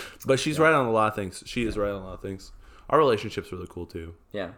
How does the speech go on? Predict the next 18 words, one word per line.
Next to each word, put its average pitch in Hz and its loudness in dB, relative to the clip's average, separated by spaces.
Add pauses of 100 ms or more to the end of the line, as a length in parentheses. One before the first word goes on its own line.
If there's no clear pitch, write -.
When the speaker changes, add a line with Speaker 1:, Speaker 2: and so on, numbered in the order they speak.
(140)
Speaker 1:
I - -12
like - -16
it. - -20
She'll 143 0
be 139 2
on 107 0
the 95 -6
podcast 95 -4
at - -14
some 87 -14
point, 85 -10
too. 101 -16 (380)
Speaker 2:
Mm-hmm. 101 -14 (680)
And 107 -10
Leia's 101 -6
more 98 -6
in 92 -8
between. 92 -12